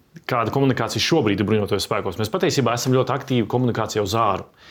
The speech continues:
Gandrīz katram zemesardzes bataljonam ir savs sociālais, eh, profils tīklos. Tieši tāpatās kā aizsardzības akadēmijai, eh, mehanizētai brigādei, kur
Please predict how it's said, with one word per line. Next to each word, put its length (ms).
Gandrīz 320
katram 280
zemesardzes 440
bataljonam 480
ir 80
savs 240
sociālais, 580
eh, 140
profils 460
tīklos. 500
Tieši 200
tāpatās 280
kā 120
aizsardzības 400
akadēmijai, 800
eh, 220
mehanizētai 480
brigādei, 540
kur 240